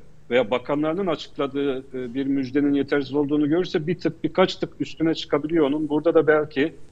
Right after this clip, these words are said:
e, vergiyi kaldırmak gibi daha toptancı bir çözüm getirebilir. Aksi takdirde ben gençleri çok mutlu edeceğini düşünmüyorum bu teknoloji konusundaki desteğin. E,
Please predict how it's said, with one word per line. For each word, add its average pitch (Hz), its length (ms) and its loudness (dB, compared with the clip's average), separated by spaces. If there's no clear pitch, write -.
e, 127 300 2
vergiyi 143 520 2
kaldırmak 156 640 -2
gibi 143 380 -4
daha 165 220 0
toptancı 160 540 -6
bir 156 80 -4
çözüm 147 380 -4
getirebilir. 156 600 -2
Aksi - 240 -8
takdirde 165 420 -2
ben 160 160 2
gençleri 156 400 0
çok - 240 -6
mutlu 151 240 -2
edeceğini 147 380 2
düşünmüyorum 127 520 2
bu 101 80 -4
teknoloji 117 640 2
konusundaki 117 680 4
desteğin. 135 600 6
E, 113 40 6